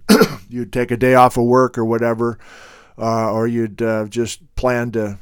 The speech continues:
to join us out in the field. And it's a mixture of, uh, remote places and accessible places, a mixture of desert places and mountain places, a mixture of weekend and weekdays,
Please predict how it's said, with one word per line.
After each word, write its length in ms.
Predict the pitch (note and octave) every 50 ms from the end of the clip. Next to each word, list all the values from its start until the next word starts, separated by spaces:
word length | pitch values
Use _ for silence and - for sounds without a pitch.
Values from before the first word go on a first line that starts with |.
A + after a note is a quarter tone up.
| - - _
to 140 | - A#2
join 280 | G#2 - B2+ B2 B2 A#2+
us 140 | A2+ G#2 -
out 140 | A#2+ G#2+ E2
in 60 | F#2+
the 80 | G#2+ G2
field. 460 | - - A2 G#2+ G#2+ F#2 E2 F2 _ _ _ _ - - - - - - - _ _
And 260 | - B2+ B2+ B2 A#2+ A#2+
it's 120 | G2+ -
a 140 | B2 A#2 G2+ F#2 -
mixture 560 | C3 B2+ C3+ C#3 - - - B2+ C3+ C3 B2+
of, 400 | B2 A2 - - - - - F#2
uh, 360 | G#2+ G#2+ G#2+ G#2+ G#2 G#2 G#2 G2 - _ _ _ _ _ _ -
remote 460 | G#2+ B2 B2 A#2+ C#3+ D#3+ F3 E3 -
places 840 | - D3+ D3 D3+ D3+ - - D3 D3 C#3+ C#3+ C3+ - - - - -
and 160 | G#2 G#2 F#2+ G2
accessible 600 | F2+ - - D#3 D#3+ D3+ - D#3+ D3 C3 C3+ B2
places, 680 | - C3 B2+ B2 B2 A#2+ A#2+ - B2+ B2+ B2 A2+ G#2
a 60 | A2
mixture 500 | G2 A2 B2 A2+ - - - A#2+ A#2 A2 A2
of 180 | G2+ G2 F2+
desert 420 | - C#3+ C#3+ C#3 B2+ C3 B2+ - -
places 520 | A#2+ A#2+ B2 B2 A#2+ - B2+ B2 G#2+ -
and 120 | G#2+ F#2+ F#2
mountain 320 | A#2 C3 B2+ - B2+ A2+
places, 640 | - - A2 A2 A2 G2 - G#2+ G#2+ G2+ - - - _ _ _ _ _ _ _ _ _ _ _ _ _ _ _ _ _ -
a 60 | G2+
mixture 400 | G2+ G#2+ A2+ G#2+ - - A#2 A2
of 120 | G#2 F#2 G#2+
weekend 460 | B2 C3+ C3 - B2 A2+ A2+ A2+ G#2
and 120 | F#2+ F#2
weekdays, 680 | G2 A#2 A#2 - - - G2+ G2 G2+ G2+ F#2+ - - -